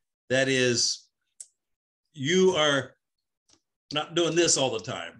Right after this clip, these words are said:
right? With, with life. You're, you're not clashing against life. You receive this, and you, life presents you situations that hopefully challenge you in some way.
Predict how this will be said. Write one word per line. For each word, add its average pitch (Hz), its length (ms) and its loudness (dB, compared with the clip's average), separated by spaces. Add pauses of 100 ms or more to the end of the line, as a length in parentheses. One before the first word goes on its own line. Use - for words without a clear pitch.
right? 127 280 -2 (140)
With, 123 200 -4
with 120 160 -4
life. 107 500 -4 (640)
You're, 123 180 -2
you're 123 300 -2
not 139 280 -4
clashing 156 560 0
against 127 360 -2
life. 104 280 -6 (380)
You 135 180 2
receive 180 460 2
this, 143 260 0
and 151 280 -2 (1200)
you, 151 540 -6 (260)
life 190 320 0
presents 175 520 0
you 143 400 -2 (1600)
situations 156 880 -2
that 185 140 -2
hopefully 208 440 -2
challenge 190 540 -2
you 160 140 0
in 123 100 0
some 131 320 -2
way. 87 300 -6